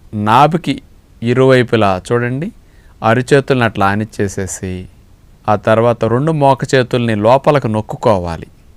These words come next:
లోపలికి మోక చేతులు నొక్కున్నాక చూడండి, గాలిని పీలుస్తూ నేల నుంచి తల,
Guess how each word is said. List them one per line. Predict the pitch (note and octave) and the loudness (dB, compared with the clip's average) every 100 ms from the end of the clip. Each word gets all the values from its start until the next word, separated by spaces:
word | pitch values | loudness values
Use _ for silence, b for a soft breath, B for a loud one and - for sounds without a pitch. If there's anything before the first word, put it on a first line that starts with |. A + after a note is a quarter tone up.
| - | -8
లోపలికి | G#2+ A#2 A#2+ C3 B2+ A#2 G#2 | 0 2 2 0 2 2 2
మోక | G2 A2+ A2+ - | 0 -4 -2 -2
చేతులు | A#2 A2 | -2 -2
నొక్కున్నాక | G#2+ G#2 A2+ G#2 G#2 A#2+ | -4 -4 -6 -4 -6 -6
చూడండి, | B2 C3+ B2 | -8 -8 -4
గాలిని | G#2 G2+ A2 A2 | 0 2 0 -2
పీలుస్తూ | A#2 A#2 B2+ - F#3+ C#4+ - b b b b b - - | -4 -4 -6 -8 -8 -10 -16 b b b b b -20 -6
నేల | G#2 G2+ | -2 0
నుంచి | G#2+ G#2 G2+ G2+ F2+ F#2 - - | -2 -4 -4 -6 -6 -10 -14 0
తల, | A2 G#2+ G#2 | 2 4 2